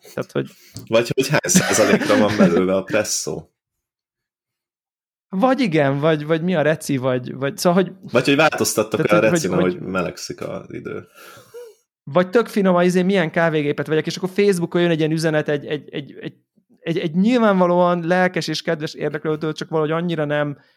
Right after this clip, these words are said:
Speaker 1: jókor esik jó helyre, de simán csomószor meg jókor esik jó helyre, és tökre leírom, meg házam háromszázszor leírtam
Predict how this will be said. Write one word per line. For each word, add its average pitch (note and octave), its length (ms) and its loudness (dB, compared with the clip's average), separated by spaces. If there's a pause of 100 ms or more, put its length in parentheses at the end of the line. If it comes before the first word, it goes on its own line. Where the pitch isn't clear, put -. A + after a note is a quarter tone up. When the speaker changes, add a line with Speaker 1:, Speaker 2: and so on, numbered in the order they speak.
Speaker 1:
jókor E3 440 2
esik C#3+ 260 -2
jó D3 180 0
helyre, E3+ 220 2
de F3 80 0
simán E3+ 560 2
csomószor D3+ 520 0
meg D3 160 -2
jókor D3+ 300 2
esik C3+ 240 -2
jó D3 140 2
helyre, D3+ 220 2
és D#3 140 -2
tökre D#3 260 -2
leírom, C3+ 340 2
meg C3+ 160 -2
házam C#3 360 2
háromszázszor B2+ 640 -4
leírtam B2+ 500 0